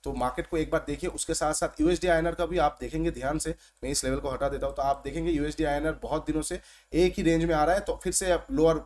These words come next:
वाले चीज़ में आता है। यूएसडी आईएनआर में ब्रेकआउट से ज़्यादा रिवर्सल होता है, क्यों? क्योंकि ये सारे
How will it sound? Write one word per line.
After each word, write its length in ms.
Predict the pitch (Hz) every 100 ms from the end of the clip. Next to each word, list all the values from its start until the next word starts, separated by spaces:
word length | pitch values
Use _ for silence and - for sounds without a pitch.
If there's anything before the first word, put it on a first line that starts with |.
| -
वाले 220 | 135 139
चीज़ 260 | 147 139 127
में 80 | 131
आता 200 | 110 98
है। 120 | - - - 156
यूएसडी 360 | 208 208 208
आईएनआर 480 | 185 175 190 196 175 165
में 260 | 185 185
ब्रेकआउट 480 | 156 151 165 180 185 -
से 180 | - 175
ज़्यादा 220 | 156 160 165
रिवर्सल 340 | 139 156 170
होता 180 | 143 165
है, 80 | 151
क्यों? 180 | - 226
क्योंकि 260 | 147 -
ये 260 | 165 143 175
सारे 360 | 170 151 175